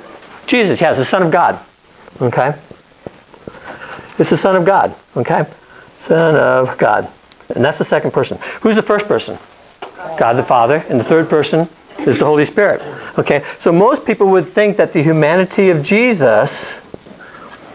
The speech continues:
used that power, okay? But if you look at the scriptures, what it tells us is that, no,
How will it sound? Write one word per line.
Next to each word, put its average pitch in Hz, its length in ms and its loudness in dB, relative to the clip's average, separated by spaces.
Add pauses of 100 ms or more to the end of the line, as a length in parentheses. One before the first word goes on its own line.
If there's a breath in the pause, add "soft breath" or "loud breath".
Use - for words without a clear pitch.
(220 loud breath)
used 156 800 2 (720 loud breath)
that 151 320 0
power, 95 340 0 (840)
okay? 147 380 -2 (600 loud breath)
But 147 360 0 (200)
if 170 160 0
you 170 80 4
look 214 180 4
at - 80 -4
the 190 80 0
scriptures, 151 560 0
what 147 160 4
it 143 140 0
tells 196 340 0
us 110 380 0 (320 loud breath)
is 127 160 2
that, 135 420 0 (320 loud breath)
no, 160 500 2